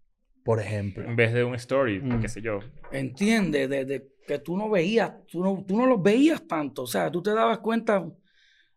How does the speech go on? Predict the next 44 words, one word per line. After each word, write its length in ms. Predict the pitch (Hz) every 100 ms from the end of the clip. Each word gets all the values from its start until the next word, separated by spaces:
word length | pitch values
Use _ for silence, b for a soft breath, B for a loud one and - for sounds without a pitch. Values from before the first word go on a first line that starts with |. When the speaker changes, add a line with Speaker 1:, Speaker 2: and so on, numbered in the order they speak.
| -
Speaker 4:
antes 360 | 185 202 233
para, 460 | 233 226 214 214 - -
me 140 | 175 185
acuerdo 320 | 147 220 208
que 100 | 185
para 200 | 175 165
sacar 300 | 170 165 196
un 120 | 202
disco 260 | 196 - 185
tú 120 | 175
lo 60 | 196
anunciabas 420 | 190 208 196 175
tres 120 | 196
meses 320 | 196 196 190
antes 340 | 208 185 - - _ -
y 80 | 147
sacabas 480 | 170 156 175 202 202
el 80 |
sencillo 460 | 196 190 - 196 180
dos 300 | 131 175 226
meses 300 | 175 147 147
antes 280 | 131 117 113
o 100 | 113
tres. 300 | 139 143 95 - _ _ _ _ _ _ 143
Y 280 | 147 143
así 400 | 143 127 - 185
era 200 | 185 180
que 160 | - 165
iba. 360 | 160 151 139 117
Tú, 220 | 143 117 -
tú 140 | - 233
te 100 | 269
dabas 260 | 240 180
cuenta 360 | - 170 156 160
antes 260 | 160 151
de 80 | 143
la 120 | 139
música 400 | 135 151 165 147 143
de 100 | 135
tu 80 |
artista, 440 | 135 117 190 202 156
era 120 | 139
cuando 240 | 135 123
salía. 460 | 113 104 131 175 165